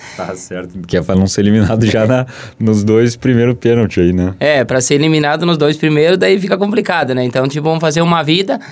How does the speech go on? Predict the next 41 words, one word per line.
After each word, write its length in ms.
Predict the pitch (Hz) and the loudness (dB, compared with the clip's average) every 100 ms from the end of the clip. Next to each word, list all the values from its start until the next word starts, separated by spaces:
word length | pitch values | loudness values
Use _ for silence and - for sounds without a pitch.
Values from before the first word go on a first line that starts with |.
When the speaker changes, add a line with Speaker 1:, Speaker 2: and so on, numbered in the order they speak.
| - - - - | -20 -20 -18 -6
Speaker 2:
vamos 160 | 143 | -4
fazer 260 | 139 131 147 | -2 -2 0
a 100 | 147 | 0
inscrição 520 | 147 170 175 175 208 | 0 -2 0 0 2
e 60 | 214 | 0
a 60 | |
compra 500 | 180 180 214 220 226 | 0 0 0 0 0
e, 400 | 233 233 233 214 - - - - - _ - | 2 2 0 -2 -6 -20 -20 -20 -20 _ -6
e 140 | 196 185 | 0 2
vença 260 | 196 196 | 2 2
o 20 | |
melhor. 300 | 196 160 117 - - - - | 2 0 -4 -10 -20 -20 -8
Speaker 1:
Vai 160 | 110 107 | -2 0
ser 160 | - | 2
ali 140 | 127 131 | 2 4
no 100 | 139 | 2
campo 260 | 143 135 | 0 -2
principal, 540 | - 143 - - 117 120 | -2 -2 -2 -4 0 0
aquele 200 | 110 92 | 0 -4
que 80 | - | -2
fica 220 | 107 101 | -4 -2
aqui 140 | 92 | -4
perto 280 | 92 92 95 | -2 -2 -2
da 80 | 87 | -2
entrada? 460 | 85 87 120 123 - - - - - - | -2 -2 -2 -2 -6 -20 -20 -20 -12 -2
Speaker 2:
Isso, 340 | 175 147 127 | 0 0 0
vai 120 | 123 | 0
ser 160 | 123 160 | 0 0
naquele 280 | 165 175 175 | 0 -2 -2
que 60 | |
fica 220 | 175 180 | -2 -2
perto 200 | 175 170 | -2 -2
da 80 | 170 | 0
entrada, 500 | 175 170 190 202 208 - 147 143 - | 0 0 -2 -2 -2 -6 -14 -10 -2
ah, 520 | 160 165 165 160 160 | 2 4 4 4 2
até 200 | 170 214 | 0 0
como 240 | 214 226 | 2 2
naquele 320 | 214 180 190 185 | 2 0 0 2
lá 120 | 175 | 2
embaixo, 440 | 156 160 196 190 | 2 0 -2 0
né? 240 | 180 180 | 0 2